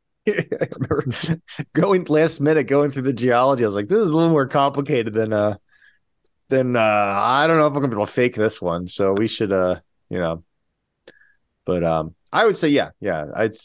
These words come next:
that's, uh, that's one that, uh, I, w-, I would like to do in the, the,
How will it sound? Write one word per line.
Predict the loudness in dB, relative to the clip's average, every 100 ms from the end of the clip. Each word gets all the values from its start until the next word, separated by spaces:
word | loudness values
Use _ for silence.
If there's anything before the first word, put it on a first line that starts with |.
| -20 _
that's, | -4 -4 -4
uh, | -2 0 0
that's | -2 -4 -4
one | -4 -2
that, | 0
uh, | 0 0
I, | 0
w-, | 0 -2
I | -4
would | -2
like | -4
to | -4
do | -2 -2
in | -2
the, | -4 -4
the, | -2 0 0 -4